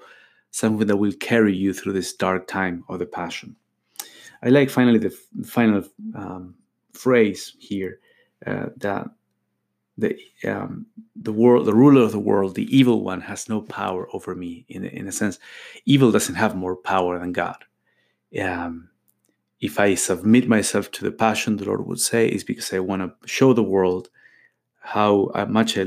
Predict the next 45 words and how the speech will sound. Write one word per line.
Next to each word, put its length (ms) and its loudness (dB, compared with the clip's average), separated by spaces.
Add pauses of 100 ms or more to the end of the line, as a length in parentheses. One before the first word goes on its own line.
(140)
that 160 2
I 60 4
have 320 -2
to 120 -2
do 180 6
what 160 4
the 60 -2
Father 300 0
commanded 480 -2
me 100 -8
to 120 -10
do, 260 -10
that 100 -8
I 80 -6
love 320 -2
him 340 -10 (580)
and 140 -8
I 60 -6
serve 340 2
him 180 -6
and 180 -6
I 80 -4
honor 280 -6
him. 260 -20 (1040)
Uh, 320 -4
a 80 -4
way 220 4
to 100 0
take 300 4
them 200 2
to 100 -8
reflect 400 0
on 60 8
this 140 4
gospel 360 0
for 160 -8
yourself 420 0
is 200 -2 (480)
think 300 2
of 240 0 (280)
this 140 0
gospel 360 2
as 140 -2
a 40 -6
response 760 0